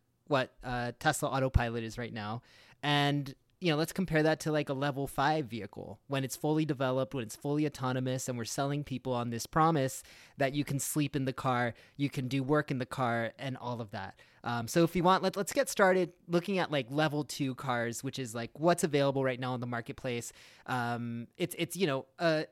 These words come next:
automated driving system that works in certain areas. I don't, I don't know if you have a more, um,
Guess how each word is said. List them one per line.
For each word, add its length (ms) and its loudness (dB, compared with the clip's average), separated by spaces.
automated 460 6
driving 320 4
system 520 2
that 240 2
works 480 2
in 380 -4
certain 280 -2
areas. 240 4
I 100 0
don't, 160 4
I 80 2
don't 100 4
know 80 6
if 120 0
you 60 2
have 140 2
a 60 0
more, 460 0
um, 680 -6